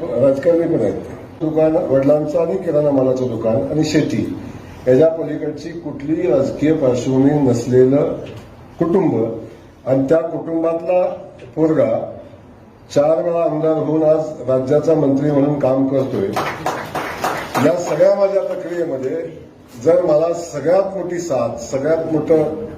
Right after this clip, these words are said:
ताकद आणि माझे विचार पुढे घेऊन जायला आणि मला प्लॅटफॉर्म कोणी दिला असेल तर तो आमच्या पत्रकार बांधवांनी दिला. म्हणूनच आज जयकुमार गोरे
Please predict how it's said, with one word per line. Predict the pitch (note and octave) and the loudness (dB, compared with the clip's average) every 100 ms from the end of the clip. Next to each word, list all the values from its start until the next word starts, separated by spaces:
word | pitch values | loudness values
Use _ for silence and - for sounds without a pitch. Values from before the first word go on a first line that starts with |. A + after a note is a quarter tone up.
| A#2+ | -2
ताकद | A#2 D3 D#3+ | 0 0 0
आणि | D#3+ | 0
माझे | C#3+ C3 D3+ | 2 2 2
विचार | C3 B2+ D3 | 0 2 2
पुढे | C#3+ C#3 C#3+ C#3 | 2 -2 -2 0
घेऊन | C#3 | 2
जायला | C3 B2 C#3 D3 - - - - - | 2 4 4 2 0 -8 -14 -14 -6
आणि | B2+ | 0
मला | C3 B2 C#3+ - - - - | 2 4 4 2 -2 -6 -8
प्लॅटफॉर्म | B2+ C#3 C#3 D#3+ F3 | -2 0 0 2 0
कोणी | F3 F3 D#3+ | 0 -2 -2
दिला | D3 C#3 | 2 2
असेल | C3 D3+ D#3 - | 2 0 -2 -4
तर | E3 D#3+ | -4 -2
तो | D#3 C3 | 0 0
आमच्या | A#2+ C#3 D#3 | -2 0 0
पत्रकार | D#3 - - B2+ C3+ C3+ C3+ | 0 -4 -6 0 2 4 4
बांधवांनी | B2 A#2+ B2 B2 B2+ | 2 2 4 4 4
दिला. | A#2 A#2 C#3 - - - - - - | 4 4 2 0 -10 -14 -20 -20 -18
म्हणूनच | A2+ A#2+ B2 D#3 F3+ F3 | -4 0 2 4 4 4
आज | D#3+ D#3+ | 2 0
जयकुमार | D3+ C#3 C#3+ C#3+ | -4 -6 -4 -4
गोरे | C#3 C3+ | -2 -4